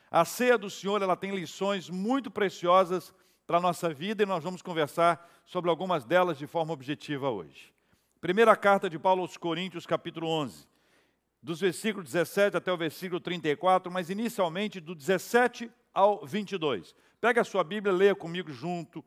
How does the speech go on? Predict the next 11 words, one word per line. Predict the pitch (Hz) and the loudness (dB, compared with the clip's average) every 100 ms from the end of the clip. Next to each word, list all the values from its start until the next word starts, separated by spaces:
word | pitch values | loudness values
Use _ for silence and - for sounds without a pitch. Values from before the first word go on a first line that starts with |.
| _ | _
comigo, | - 185 175 160 | -8 -4 -4 -6
por | 151 147 | -8 -8
gentileza. | 151 156 135 98 - _ _ _ _ _ _ _ _ - | -8 -6 -6 -6 -8 _ _ _ _ _ _ _ _ -10
"Nisto, | 165 240 262 - 226 | 0 2 2 -2 -6
porém, | 185 170 143 139 165 190 214 - _ _ _ | -4 0 2 2 0 -4 -10 -18 _ _ _
que | - 151 | -4 -2
vos | 165 170 | -2 -4
prescrevo, | - 196 190 - 208 220 170 - - _ _ _ _ _ - | 0 0 0 0 4 6 4 -4 -20 _ _ _ _ _ -14
não | 120 175 214 | -2 2 2
vos | 202 247 175 | 0 -6 0
louvo, | 233 214 139 - | 4 4 4 -4